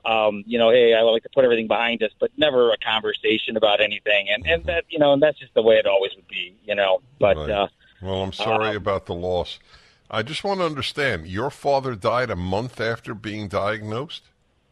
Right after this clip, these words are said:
Speaker 1: Yeah, yeah.
Speaker 2: Wow, that, what, what cancer was it? Of what?
Speaker 1: Uh, brain and lung.
Speaker 2: Wow. I'm sorry. Thank you. It's interesting.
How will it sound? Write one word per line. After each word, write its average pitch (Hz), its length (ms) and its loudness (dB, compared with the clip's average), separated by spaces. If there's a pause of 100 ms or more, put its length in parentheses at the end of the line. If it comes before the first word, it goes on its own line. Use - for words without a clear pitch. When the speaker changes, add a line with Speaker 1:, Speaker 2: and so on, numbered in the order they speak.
(1400)
Speaker 1:
Yeah, 90 500 0 (120)
yeah. 87 340 2 (340)
Speaker 2:
Wow, 87 360 -6
that, 98 260 -4
what, 127 220 -2
what 120 200 -2
cancer 139 440 -6
was 87 240 -6
it? 80 100 -10
Of 78 100 -12
what? 92 240 -2 (1600)
Speaker 1:
Uh, 107 160 4
brain 123 320 4
and 107 100 4
lung. 92 340 0 (640)
Speaker 2:
Wow. 71 380 -12 (1600)
I'm 104 140 -16
sorry. 76 380 -12
Thank 92 360 -12
you. 76 200 -20 (2500)
It's - 260 -18
interesting. - 720 -16